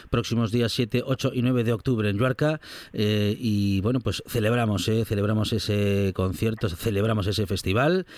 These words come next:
y vamos a estar atentos justamente y especialmente el día ocho, día en el que The Traveling Brothers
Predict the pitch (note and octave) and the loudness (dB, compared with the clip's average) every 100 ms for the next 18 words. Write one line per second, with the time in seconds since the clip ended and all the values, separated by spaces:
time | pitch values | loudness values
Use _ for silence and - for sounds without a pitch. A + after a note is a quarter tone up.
0 | - - - G2 G#2 G#2+ - A2+ G#2 G2 | -18 -10 -2 0 0 0 0 0 0 0
1 | F2+ - G#2+ A2 G#2 F#2+ F#2 - F#2+ G#2 | -2 -2 -2 0 0 0 -2 -2 -2 0
2 | G#2+ G2+ F#2+ G#2+ G#2 G#2 A2 - B2 A#2+ | 0 0 0 0 2 2 0 0 0 0
3 | G#2 A2 A2 A2 G#2+ G2+ G#2 G2+ G2 - | 2 0 2 2 2 2 2 2 0 0
4 | G2+ G2 G2+ F2+ - C3 C3 B2 A#2 A2+ | -2 0 -2 -2 0 2 2 2 2 2
5 | A2+ G#2+ A#2+ C#3 C#3 D3 - | 2 2 2 2 2 0 -4